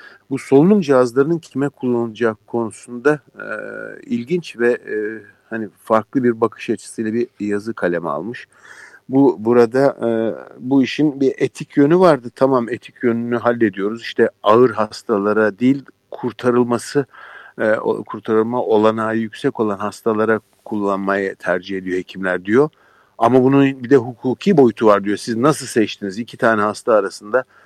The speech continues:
bu triyajı nasıl yapıyorsunuz? Bu daha sonra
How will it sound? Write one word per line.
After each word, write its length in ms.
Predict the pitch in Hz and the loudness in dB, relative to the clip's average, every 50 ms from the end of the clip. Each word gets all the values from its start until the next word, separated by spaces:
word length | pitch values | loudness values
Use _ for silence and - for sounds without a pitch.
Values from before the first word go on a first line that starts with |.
| _ _ _ - | _ _ _ -6
bu 100 | 120 113 | -6 -6
triyajı 500 | - - - 123 120 123 120 113 127 135 | -4 -4 0 4 4 4 4 4 2 0
nasıl 400 | 143 131 - - - - - 123 | -2 -2 -2 -4 -12 -8 -2 0
yapıyorsunuz? 640 | 104 92 - - 107 92 - - 120 131 139 - - _ _ _ - - - - - - _ - | 0 0 -2 -4 -8 -8 -8 -8 -8 -8 -8 -10 -12 _ _ _ -20 -20 -20 -20 -20 -20 _ -8
Bu 160 | - 120 110 | -6 -2 2
daha 220 | 120 117 120 127 120 | 4 4 4 4 2
sonra 520 | - - 123 120 120 117 127 123 117 - | 2 0 -2 0 4 4 4 4 2 0